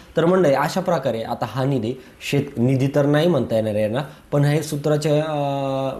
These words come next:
माहितीनुसार की हा लवकरच पंचवीस टक्के अग्रिम शेतकऱ्यांना सोयाबीनचा मिळणार आहे. तर मंडळी, हे होतं छोटंसं अपडेट. अपडेट कसं वाटलं कमेंट करून नक्की कळवा. धन्यवाद.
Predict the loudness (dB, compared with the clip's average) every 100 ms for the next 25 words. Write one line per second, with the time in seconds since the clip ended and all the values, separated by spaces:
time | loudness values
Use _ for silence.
0 | -2 0 2 2 2 0 -2 -2 -4 -6
1 | -16 -4 0 2 2 2 0 0 -2 -4
2 | -2 -2 -4 -4 -2 0 0 0 -2 -2
3 | -2 0 0 2 0 0 0 2 2 0
4 | -4 -6 -8 0 2 4 2 0 0 -2
5 | -6 -8 -2 2 2 2 2 2 2 0
6 | 0 0 2 0 0 -2 -2 -2 -2 0
7 | 0 2 2 2 0 -2 -6 -2 0 2
8 | 2 0 2 0 0 0 2 2 0 -6
9 | -4 -2 0 -2 -2 -6